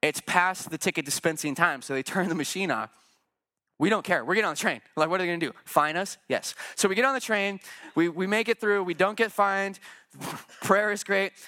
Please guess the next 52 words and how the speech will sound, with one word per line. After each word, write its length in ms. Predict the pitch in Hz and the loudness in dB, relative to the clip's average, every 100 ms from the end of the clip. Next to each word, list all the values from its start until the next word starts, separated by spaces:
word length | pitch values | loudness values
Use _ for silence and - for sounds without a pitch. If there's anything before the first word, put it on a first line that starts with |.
| - | 0
We 100 | 160 | 2
get 180 | 214 - | 2 0
to 120 | 226 | 2
the, 440 | 196 175 156 139 156 | 2 2 0 -2 0
the 140 | 170 | 0
city, 420 | 160 220 196 180 165 | 2 2 2 2 2
the 220 | 160 151 | 0 2
national 340 | 180 185 180 | 0 0 -2
capital, 400 | 170 165 165 165 | 2 2 2 -2
Copenhagen's, 800 | - 196 190 170 165 160 160 - - - - | 2 0 2 -2 0 0 -2 -4 -8 -14 2
um, 380 | 151 147 135 123 - | 2 2 -2 -10 -4
train 260 | 180 170 | 0 0
station 420 | 160 175 156 170 147 | 0 0 0 -2 0
at 180 | 156 | 0
the 120 | 156 160 | 0 -2
airport. 460 | 160 160 147 147 - - - | 0 0 0 -2 -8 -10 -2
And 120 | 151 | 0
so 140 | 175 | 0
then 140 | 170 165 | 0 0
we 80 | 156 | 0
get 160 | 196 | 2
on. 280 | 196 185 180 | 2 0 -2
We 100 | 160 | -2
try 160 | 185 185 | 0 0
and 40 | |
get 80 | 185 | 2
another 240 | 180 175 | 2 0
ticket. 400 | - 170 165 156 | -2 0 0 0
It's 140 | 151 - | -2 -2
closed 400 | - 175 180 170 | 2 2 2 -2
again. 240 | 156 151 | -2 -2
So 100 | 156 | -4
we 80 | 147 | -6
just 320 | 143 - - | -4 -4 0
get 140 | 208 | 0
on 80 | 196 | 0
the 40 | 180 | 0
train, 280 | 185 165 | -2 0
whatever. 440 | 165 185 160 160 151 - - - 143 | 2 2 0 -2 -4 -8 -16 -12 0
Get 240 | 190 226 | 2 2
to 100 | - | 0
our 180 | 220 208 | 2 2
city, 460 | 190 175 160 160 143 | 0 -2 0 0 -2
get 260 | 151 196 | 0 2
out, 260 | 190 160 156 - - - | 4 2 -2 -8 -14 2
have 180 | 180 180 | 2 2
to 60 | |
trudge 340 | - 190 180 180 - | 0 0 0 -2 2
all 460 | 175 208 214 220 | 4 4 2 0
the 80 | 208 | 0
way 220 | 202 185 | 0 2
across 680 | 170 - 180 165 160 - | 0 2 2 2 -2 -6